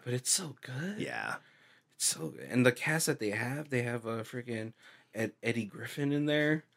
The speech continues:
Speaker 1: They have
Speaker 2: Mm, right, right.
Speaker 1: Yeah, they have Frankie from Boy Meets World. Who
Speaker 2: Yeah.
Speaker 1: have you seen him lately?
Speaker 2: Uh,
Speaker 1: Frankie from Boy Meets World. You know the bully?
Speaker 2: Yeah.
Speaker 1: Super buff now.
Speaker 2: Oh,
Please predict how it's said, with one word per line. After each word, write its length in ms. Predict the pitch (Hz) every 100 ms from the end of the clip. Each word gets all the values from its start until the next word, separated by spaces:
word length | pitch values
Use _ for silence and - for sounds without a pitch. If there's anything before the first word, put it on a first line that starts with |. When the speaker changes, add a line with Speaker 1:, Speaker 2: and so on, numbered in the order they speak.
| _ _ _ _ -
Speaker 1:
They 100 | 120
have 160 | 220
Speaker 2:
Mm, 420 | 302 269 165 -
right, 160 | 180 233
right. 340 | 240 285 254 -
Speaker 1:
Yeah, 240 | 135 143 117
they 100 | 120
have 180 | 123 113
Frankie 560 | - 123 139 139 147
from 280 | 139 127 110
Boy 180 | 113 120
Meets 260 | 120 113
World. 280 | 113 117 143
Who 200 | 180 160
Speaker 2:
Yeah. 220 | 113 87 95 -
Speaker 1:
have 180 | - 117
you 100 | 262
seen 260 | - 135 170
him 180 | 277
lately? 360 | 254 - - 359
Speaker 2:
Uh, 20 | 311 - _ _ _ _ _ _ _ _ _
Speaker 1:
Frankie 440 | - 127 143 175 180
from 220 | 160 127
Boy 160 | 131
Meets 200 | 135 127
World. 260 | 139 151 151
You 100 | 156
know 80 | 156
the 100 | 127
bully? 480 | 110 123 147 175 - _ -
Speaker 2:
Yeah. 360 | 196 226 95 - _ _
Speaker 1:
Super 720 | - - - - - 156 110
buff 340 | 98 95 85 -
now. 300 | 76 69 107 - _ -
Speaker 2:
Oh, 680 | 196 220 165 123 107 95